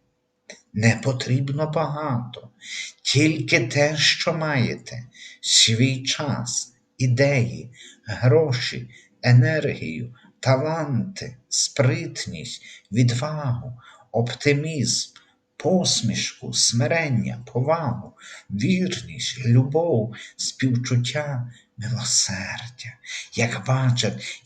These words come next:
як багато ми маємо що давати. Бог, дорогі мої, не вимагає багато. Він хоче всього.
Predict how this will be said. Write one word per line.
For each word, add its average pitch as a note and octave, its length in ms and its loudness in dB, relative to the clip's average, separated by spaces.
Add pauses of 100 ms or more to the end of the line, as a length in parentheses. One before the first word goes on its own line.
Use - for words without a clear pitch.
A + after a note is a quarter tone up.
як D3 400 4
багато C3+ 520 2
ми B2 140 8
маємо B2+ 640 4 (180)
що - 440 -4
давати. B2+ 840 -2 (1500)
Бог, B2 400 2
дорогі B2 320 4
мої, B2+ 220 4
не B2 140 8
вимагає A#2 500 6
багато. A#2 640 0 (800)
Він E3+ 240 2
хоче E3+ 420 2
всього. - 920 4